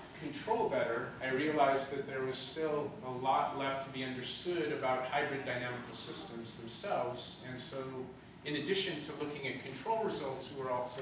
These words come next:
looking at developing analysis tools for this class of systems. So,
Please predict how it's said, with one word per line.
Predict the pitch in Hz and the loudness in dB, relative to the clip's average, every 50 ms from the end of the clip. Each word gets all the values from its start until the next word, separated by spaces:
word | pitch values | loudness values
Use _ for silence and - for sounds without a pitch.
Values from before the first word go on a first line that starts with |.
| 127 120 | -6 -6
looking | 120 120 120 - 120 120 | -6 -8 -8 -8 -8 -8
at | 113 117 117 | -6 -6 -6
developing | 127 117 117 123 123 123 117 - 127 127 120 | -6 -4 -2 0 0 0 -2 -2 -4 -6 -4
analysis | 117 117 117 110 117 117 117 117 - 117 - - - | -4 -2 -2 0 0 0 -2 -2 -4 -6 -8 -8 -6
tools | - - - 104 104 - - | -6 -6 -8 -8 -8 -8 -10
for | - - - - | -8 -8 -8 -8
this | 107 107 - | -8 -8 -8
class | - - 117 107 - - - | -6 -4 -2 -2 -2 -2 -4
of | 104 - | -6 -8
systems. | - - - - - - - - - - - - - - - - - - - - - - - - - - - - - - - - - - - - - - - | -8 -8 -8 -8 -10 -10 -12 -12 -14 -12 -10 -6 -4 -4 -2 -2 -2 -4 -4 -8 -12 -14 -14 -16 -14 -14 -14 -14 -14 -14 -12 -12 -12 -12 -12 -12 -12 -10 -6
So, | - - - - 170 151 - - - - | -4 -2 2 4 6 6 6 6 4 2